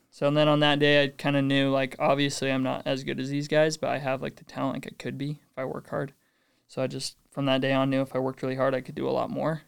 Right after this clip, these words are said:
So then I changed my goal to four hundred K. I was like, "I could max out the pay scale."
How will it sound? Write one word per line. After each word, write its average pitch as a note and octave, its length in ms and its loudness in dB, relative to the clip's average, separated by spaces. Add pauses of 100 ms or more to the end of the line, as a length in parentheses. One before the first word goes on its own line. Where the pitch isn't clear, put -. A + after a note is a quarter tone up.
(380)
So - 120 -14
then D3+ 100 2
I D3 60 4
changed C#3 320 2
my C#3 120 2
goal C3 140 -2
to A#2+ 60 -6
four - 240 -4
hundred - 240 -12
K. - 120 -10
I - 760 -20
was C3 80 -6
like, B2 160 -4
"I C#3 100 -2
could C#3 160 -4
max C3 300 -2
out C3 140 -4
the - 60 -12
pay - 220 -10
scale." - 380 -10